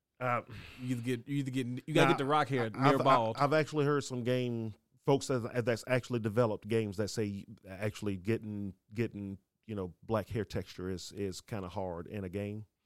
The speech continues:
Speaker 2: Yeah.
Speaker 1: That's why you n-, either you don't see it or
Speaker 2: They give you the
Speaker 1: it's
Speaker 2: afro?
Speaker 1: not great. Or you always just get the cornrows, but if you look at the texture of the hair, it's just white hair.
Speaker 2: And cornrows?
Speaker 1: Braided. Yeah.
Speaker 2: Yeah.
Speaker 1: <laughs> That's all it
Speaker 2: Yeah, it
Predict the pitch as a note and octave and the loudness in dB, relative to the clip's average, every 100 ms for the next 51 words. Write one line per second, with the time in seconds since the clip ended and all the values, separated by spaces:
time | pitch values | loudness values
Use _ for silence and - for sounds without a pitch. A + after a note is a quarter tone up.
0 | - C3 G#2+ G#2 G2+ A2 G#2+ F#2+ F2+ _ | -8 -4 -4 -6 -6 0 0 0 -4 _
1 | G2+ G2+ G2+ - G#2 G#2+ G#2 G#2 A2 G#2+ | -4 -2 -2 -2 0 2 0 2 2 0
2 | - B2 A#2 - - _ _ _ G#2+ G#2 | 0 0 0 -2 -14 _ _ _ 2 4
3 | G2+ F#2+ - - C3+ C#3+ B2 C3 G#2 G#2+ | 4 0 -4 -4 2 2 2 0 0 0
4 | G#2+ G#2 A2 - - - _ _ _ _ | -2 -2 -2 -4 -12 -20 _ _ _ _
5 | _ _ _ _ _ _ _ _ _ _ | _ _ _ _ _ _ _ _ _ _
6 | C#3 C3+ B2 B2 B2 A#2+ - B2+ - C3 | 6 8 8 6 6 4 2 2 2 0
7 | C3 C#3 C3+ C3 C3 C3 A2+ A#2+ A2+ A#2+ | 0 0 2 2 2 2 2 2 4 2
8 | B2 A2 - C#3 - B2+ A#2+ A2+ B2+ A#2+ | 2 0 0 0 2 2 4 4 4 4
9 | A2+ - A#2 - - A2+ G2+ A2+ A2 G#2+ | 2 0 -2 -2 -2 -2 0 -2 -2 -4
10 | - - B2 C3 A#2+ A2+ B2 B2+ A#2 A#2 | -8 -12 -8 -4 -4 -6 -6 4 4 4
11 | - - B2 A#2 A#2 G2+ G#2 G2+ - - | -2 2 4 4 2 -4 -2 0 0 2
12 | F3+ - G3 - - | 2 2 0 0 -2